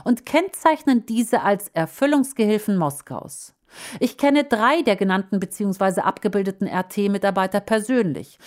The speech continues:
von Interviews und von Gesprächen. In Kenntnis dieser Personen und nach Lektüre des Spiegelartikels maße ich mir ein Urteil an. Die Mitarbeiterinnen und Mitarbeiter des russischen Mediums sind Glanzlichter an Charakter und Anstand,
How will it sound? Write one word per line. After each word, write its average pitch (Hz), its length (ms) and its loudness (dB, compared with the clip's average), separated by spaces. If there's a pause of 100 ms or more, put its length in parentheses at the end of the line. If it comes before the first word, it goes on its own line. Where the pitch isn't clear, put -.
(160)
von 220 180 0
Interviews 196 600 -2
und 202 120 -2
von 214 140 -2
Gesprächen. 156 760 -8 (400)
In 233 180 0
Kenntnis 285 540 0
dieser 330 260 0
Personen 240 680 2
und - 240 -8
nach 190 160 -2
Lektüre 254 520 -2
des 196 180 -4
Spiegelartikels 220 880 -4 (240)
maße 240 440 0
ich - 160 -2
mir 240 180 4
ein 214 140 2
Urteil 165 460 -2
an. - 300 -10 (460)
Die 277 40 2
Mitarbeiterinnen 220 800 2
und 180 100 -2
Mitarbeiter 196 560 0
des 190 240 -6
russischen 294 380 0
Mediums 175 540 0 (180)
sind - 480 -2
Glanzlichter 277 880 0
an 180 160 -2
Charakter 190 640 0
und 208 200 0
Anstand, 170 600 0